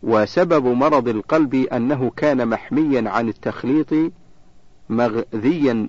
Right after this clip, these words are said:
بالعلم وسير السلف، فخلط فلم يحتمل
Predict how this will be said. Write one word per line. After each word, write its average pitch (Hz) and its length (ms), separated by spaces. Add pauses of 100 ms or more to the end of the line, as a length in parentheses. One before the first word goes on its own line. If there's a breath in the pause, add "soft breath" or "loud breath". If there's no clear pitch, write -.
(140)
بالعلم 123 760 (1600)
وسير 113 580
السلف، 127 580 (140)
فخلط 147 720 (640)
فلم 139 340
يحتمل 143 760